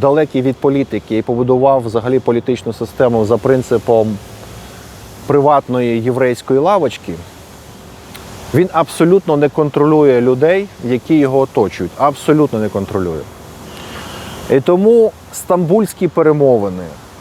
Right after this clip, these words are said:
і оця делегація, яку очолював Арахамія, і, е,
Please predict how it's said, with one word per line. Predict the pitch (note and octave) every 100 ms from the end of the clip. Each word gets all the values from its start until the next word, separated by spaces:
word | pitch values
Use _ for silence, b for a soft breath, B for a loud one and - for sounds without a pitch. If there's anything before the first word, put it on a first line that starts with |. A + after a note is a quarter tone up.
| - - - - - -
і | C3 C#3+ D3 C#3+ C#3 C3 A#2+ A#2 G#2 D#2+ -
оця | G#2+ D#3+
делегація, | D#3 F3+ D3 D#3 D#3 D3
яку | C3+ D3
очолював | C#3+ - D3 C#3 B2+ B2
Арахамія, | B2+ A#2+ - C3 A#2 G2+ F2 E2 F2 - - - - - - - - -
і, | A2+ B2 B2+ B2
е, | A#2 A2+ G#2+ G#2 G2